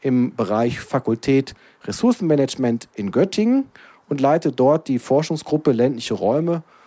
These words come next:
und Dorfentwicklung. Und wie wir gehört haben, ist er Experte für, ja, ländliche Räume und ländliche Raumentwicklung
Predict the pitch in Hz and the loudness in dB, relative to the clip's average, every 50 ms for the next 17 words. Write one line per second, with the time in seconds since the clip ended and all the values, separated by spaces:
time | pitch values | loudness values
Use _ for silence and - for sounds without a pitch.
0 | _ _ - - 110 98 110 110 156 190 190 202 202 185 185 220 214 - 208 214 | _ _ -12 -12 -6 -2 0 2 2 2 2 0 0 0 0 -2 -2 0 0 0
1 | 202 185 151 131 127 127 131 131 123 107 107 98 104 131 165 160 - 156 156 160 | 2 2 0 -2 -2 0 2 2 4 4 4 4 4 2 2 0 0 2 2 2
2 | 160 165 160 156 - - - _ _ _ - 143 - - 131 113 76 - - - | 2 0 -2 -4 -6 -12 -20 _ _ _ -4 -2 0 2 2 2 2 -2 -6 -6
3 | - - 117 151 196 - 233 226 202 - - 175 147 135 117 95 - _ _ _ | -2 2 2 2 2 2 2 0 0 0 2 4 4 4 4 2 -2 _ _ _
4 | _ - 120 95 98 120 139 135 - 160 - - 131 113 104 110 127 143 156 180 | _ 0 0 2 2 2 0 0 -2 -8 -6 -4 -4 -2 0 0 2 2 2 4
5 | 190 202 202 196 _ _ _ _ _ _ _ _ - 131 120 117 107 107 120 127 | 2 2 0 -2 _ _ _ _ _ _ _ _ 0 2 2 2 2 2 0 0
6 | 139 117 - 110 87 104 131 170 196 196 190 180 170 185 202 196 - 202 196 196 | 0 -2 -4 0 2 2 4 4 2 2 0 0 0 -2 -2 0 2 0 0 0
7 | 180 - | -2 -6